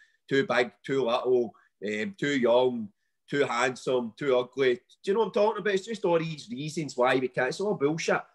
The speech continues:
But if you post something, Martin, eh, eh, Matthew, then a P T person, fuck, if you can do it, I can do it. Or maybe a P T guy that's working the man in the gyms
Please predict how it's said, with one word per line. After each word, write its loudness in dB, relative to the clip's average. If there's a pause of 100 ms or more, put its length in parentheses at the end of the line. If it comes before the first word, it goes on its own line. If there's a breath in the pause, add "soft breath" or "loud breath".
(180)
But 6 (240)
if -10
you -2
post -6
something, -4
Martin, 0 (320)
eh, -8
eh, -2
Matthew, -4 (300)
then -2
a -4
P -10
T -4
person, 2 (540)
fuck, -16
if -14
you -6
can -2
do 4
it, 2
I -2
can -2
do 4
it. -4 (140)
Or 8
maybe 2
a -18
P -8
T -8
guy 2
that's -2
working 0
the -4
man -2
in -2
the -4
gyms -4